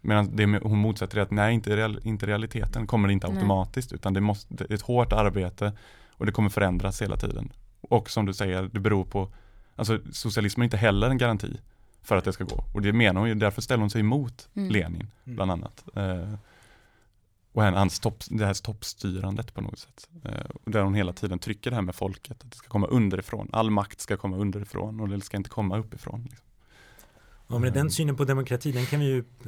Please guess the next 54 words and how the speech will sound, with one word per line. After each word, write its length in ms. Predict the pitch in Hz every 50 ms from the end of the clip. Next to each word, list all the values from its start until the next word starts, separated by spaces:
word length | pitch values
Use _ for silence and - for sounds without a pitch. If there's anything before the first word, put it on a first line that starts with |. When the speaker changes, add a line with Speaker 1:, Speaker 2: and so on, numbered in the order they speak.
| 104 - - - -
Speaker 3:
kan 100 | - 135
vi 60 | 131 131
känna 160 | - 131 120 117
igen 140 | 110 107
i 20 | 110
Speaker 1:
Mm. 100 | 123 110
Speaker 3:
våra 140 | 104 107 123
dagar. 340 | 139 135 104 90 - - - - -
Så 60 | -
att 60 | 98
demokrati 420 | 98 107 107 107 - - - 123 123
är 20 | 123
ju 40 | 135
inte, 300 | 139 135 - 117 104 101
så 100 | 95 -
att 60 | 104
säga, 180 | - 101 95 92 - - - - - -
en 180 | - 113 113
gång 160 | 110 110 107 98
för 100 | - 117
alla 160 | 107 98 95
vunnet 440 | 92 104 107 98 104 127 127 123 -
och 80 | 104
sen 160 | - 104 101
så 120 | 95 - 104
är 100 | 98 90
den 240 | 95 95 98 95 85
stabil 440 | - - 104 95 92 95 101 98
Speaker 2:
Nej. 80 | 98 98
Speaker 3:
och 160 | 95 95 87
konsekvent 640 | - - 101 95 - 120 101 107 101 98 95 92 -
och 100 | 90 90
liksom 400 | 87 85 82 - 98 90 87 92 92 - _ _ _ _ _
för 140 | - - 104
evigt 280 | 98 87 95 98 -
varande. 400 | 107 101 95 101 120 120 107 - - - - _ _ - - - _ _ _
Så 140 | - - -
att, 220 | 98 - - - 107
eh, 80 | 98 92 87 - - 104 85 -
att, 240 | - - 113 -
att 160 | - - 123 -
nå 260 | 127 131 147 151 156
demokrati 520 | 139 147 143 143 143 131 123 - 120 113
är 40 | 110
en 100 | 104 110
kamp, 260 | 101 - 104 101 95
att 80 | 101 98
behålla 360 | 98 101 98 123 127 117 110
demokrati 400 | 104 104 104 98 - 98 - 113
är 40 | 107
också 160 | 104 - -
en 80 | 135 107
kamp. 240 | - 76 - -
Speaker 1:
Mm. 180 | - 101 95 92